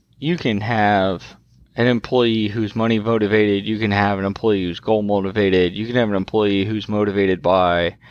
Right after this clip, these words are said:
"Hey, if you fix these four cars, you can leave as soon as you're done and go home to your family," right? Like, I absolutely hate being in a shop owner group.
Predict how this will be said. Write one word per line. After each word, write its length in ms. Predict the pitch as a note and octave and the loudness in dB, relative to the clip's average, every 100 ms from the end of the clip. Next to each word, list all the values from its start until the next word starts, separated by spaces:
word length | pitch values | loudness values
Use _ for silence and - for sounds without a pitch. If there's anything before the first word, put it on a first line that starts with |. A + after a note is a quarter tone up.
| - _ _ _ _ | -20 _ _ _ _
"Hey, 240 | - A#2+ | 0 0
if 160 | G2+ - | 0 -4
you 80 | A2+ | -8
fix 300 | - A2 - | -6 -6 -6
these 180 | G#2 - | -8 -8
four 300 | - A2 G2 | -6 -4 -2
cars, 720 | A#2 A2 G2+ F2+ F2 - - _ | 0 2 0 0 -4 -8 -16 _
you 200 | C3+ D3+ | 0 0
can 180 | C3+ A2 | -2 -4
leave 260 | A2 G#2+ | -4 -2
as 80 | F#2+ | -4
soon 240 | - A#2 A2 | -4 -4 -6
as 140 | G2 | -6
you're 140 | G2 | -6
done 240 | F2+ G#2 G2+ | -2 0 0
and 140 | F2+ | -2
go 140 | G2 F#2+ | 0 0
home 220 | F#2+ F#2+ | -2 -4
to 60 | F2 | -4
your 160 | E2 | -4
family," 560 | - F2 F2 A#1 A#1 - _ _ _ _ _ | -4 -8 -8 -10 -16 -18 _ _ _ _ _
right? 420 | G#2+ G2+ F#2+ - | 0 2 0 -2
Like, 440 | - G2 F2+ E2 - _ _ _ _ _ _ _ _ _ | -4 -2 -2 -4 -12 _ _ _ _ _ _ _ _ _
I 260 | B2 B2+ B2+ | 0 0 2
absolutely 800 | F#2+ F#2+ G2+ - A2 G2 F2+ F2+ | 0 0 -2 -4 -2 -2 -2 -2
hate 300 | G2 F#2+ F#2 | 0 0 0
being 380 | E2 G2 F#2+ F2+ | -2 -6 -4 -4
in 140 | F2+ | -4
a 80 | F#2 | -4
shop 320 | - F#2 F#2 | 0 0 0
owner 220 | F#2 F2 | -4 -8
group. 360 | E2+ F2+ E2 E2+ | -8 -8 -8 -10